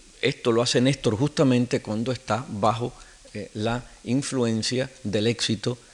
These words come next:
de, eh, los diseños modernos, eh, gestados en los ballets de Diaghilev. Aquí hay otro. Este es el, uno de los trajes de Triana.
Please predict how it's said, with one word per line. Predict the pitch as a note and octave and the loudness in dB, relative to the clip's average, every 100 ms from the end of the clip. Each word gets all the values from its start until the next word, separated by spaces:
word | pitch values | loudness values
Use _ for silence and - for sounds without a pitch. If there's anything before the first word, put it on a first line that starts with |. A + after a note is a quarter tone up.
| - - | -20 -12
de, | G2 A2 A2+ - - - | -4 -2 -4 -10 -20 -10
eh, | G#2 | -6
los | G2+ G2 | -4 -4
diseños | F2+ - A2 A#2 | -2 0 2 2
modernos, | G#2+ G2+ G2+ G2 G#2+ G#2+ - C3 - - | 2 0 0 0 -2 -4 -8 -12 -10 -6
eh, | G2 F2+ F2 F2 F#2 - | -4 -2 -4 -8 -12 -8
gestados | - G#2+ - A#2 A#2 G#2 | 2 4 6 8 8 6
en | G#2 | 4
los | F#2 | 0
ballets | F#2 G2 | 0 -2
de | G#2 | -2
Diaghilev. | G2 F2+ E2+ E2 - - _ - - - - - - - - - - - _ - - _ - - - - _ _ _ _ _ _ A2+ | -2 -4 -8 -10 -16 -20 _ -20 -20 -20 -20 -20 -20 -20 -20 -20 -20 -20 _ -20 -20 _ -20 -20 -20 -20 _ _ _ _ _ _ -6
Aquí | G2+ | 4
hay | C3+ B2+ | 6 8
otro. | A#2 C#3 F3 - - - - - | 6 4 0 -4 -20 -20 -20 -2
Este | - A#2 - | 2 4 6
es | B2 | 6
el, | G2+ - | 4 4
uno | A#2 A#2+ | 8 10
de | A2 | 10
los | - | 8
trajes | A2 G#2+ A2+ | 4 4 4
de | G#2 | 2
Triana. | - G2+ F#2+ G2 | 2 2 2 -2